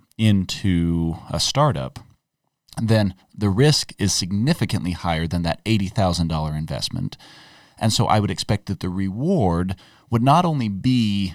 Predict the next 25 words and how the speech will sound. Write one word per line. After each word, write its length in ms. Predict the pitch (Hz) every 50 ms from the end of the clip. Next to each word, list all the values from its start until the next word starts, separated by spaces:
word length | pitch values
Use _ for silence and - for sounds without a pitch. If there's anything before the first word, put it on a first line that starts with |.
| - -
matching 580 | 104 117 120 123 131 123 - - 110 101 101 92
that 220 | 95 87 - -
three 220 | - - 117 107
million 280 | 104 101 95 90 87 87
dollars, 300 | 87 110 127 117 101 -
but 160 | - 110 95
it 100 | - -
should 240 | - - - 104 101
match 440 | 101 104 110 117 120 120 - - -
it 140 | 104 - - -
at 180 | 92 92 85
a 140 | 87 95 95
much 300 | 92 98 101 95 - -
greater 540 | - 98 95 90 87 - 98 92 85 78 78 - -
level. 800 | - 98 101 101 117 143 160 123 85 - 73 71 55 76 - - - - - - - - -
And 160 | - 110 101
so, 380 | - - - 107 107 101 101 92
you 100 | 87 117 110
know, 80 | 95
I 140 | - - 139
should 180 | 151 - - -
expect 420 | 85 - - - - 107 - - -
to 60 | 92
see 240 | - - - 92
a 60 | 90